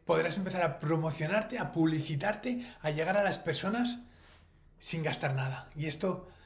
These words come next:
es mejor que el tráfico orgánico. Es mejor. Es, en realidad es tráfico orgánico o es tráfico no pagado,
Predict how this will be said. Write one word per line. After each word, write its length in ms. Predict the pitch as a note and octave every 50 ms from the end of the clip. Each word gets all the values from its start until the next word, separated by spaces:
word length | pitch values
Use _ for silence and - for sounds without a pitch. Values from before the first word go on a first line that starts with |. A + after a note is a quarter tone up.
| - - - - - - -
es 220 | - E3 D3+ -
mejor 360 | - E3 E3 D3+ - G3 F#3 F#3
que 80 | E3+
el 100 | D3+ C#3+
tráfico 340 | C#3+ D#3 C3+ - D#3+ C#3 D3+
orgánico. 540 | C#3+ C3+ C3+ C#3 C3+ C3+ C3 - C#3 - - - - - _ - - -
Es 200 | - G#3 A#3+ A#3+
mejor. 400 | A3 F3 C#3 C3+ C#3+ C3 B2+ - - - - - - -
Es, 340 | E3+ D#3+ D#3+ - - - - - - -
en 160 | - D#3 D3+
realidad 320 | D3+ D3+ C#3 C#3+ D#3+ F#3 F3
es 80 | C#3
tráfico 460 | - E3 D3+ C3+ E3+ D#3 C3+ D#3 D3+ -
orgánico 680 | D3 D3+ D#3+ D3+ G3 G#3+ A#3+ B3 A#3+ - C3 A#2+ - - -
o 120 | - D3+ D3+
es 120 | D3+ D3
tráfico 400 | - F#3 E3 - G3 F#3 F3+ D#3+
no 280 | D3+ D3+ D#3 E3+ E3+ E3
pagado, 520 | - F3+ F3 F#3 G#3+ A#3 A#3+ C4+ C4+ -